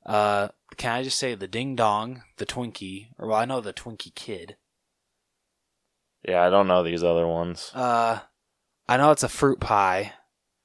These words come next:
Speaker 1: and then that's just their cupcake. I don't know the actual names.
Speaker 2: Yep.
Speaker 1: <laughs> Let's go with that.
Speaker 2: But they're all silver, so those are kinda cool.
Speaker 1: Yeah.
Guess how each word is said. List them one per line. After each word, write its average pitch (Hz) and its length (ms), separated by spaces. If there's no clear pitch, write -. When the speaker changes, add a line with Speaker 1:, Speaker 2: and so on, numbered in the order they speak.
Speaker 1:
and 113 160
then 117 340
that's 110 240
just - 280
their 98 100
cupcake. - 720
I 101 60
don't 117 140
know 117 100
the 107 120
actual 95 260
names. 85 500
Speaker 2:
Yep. 92 440
Speaker 1:
<laughs> - 420
Let's - 140
go 180 220
with 226 160
that. 294 360
Speaker 2:
But 98 280
they're 104 220
all 113 140
silver, 98 640
so 87 220
those 95 180
are 98 60
kinda 85 240
cool. 90 320
Speaker 1:
Yeah. 143 420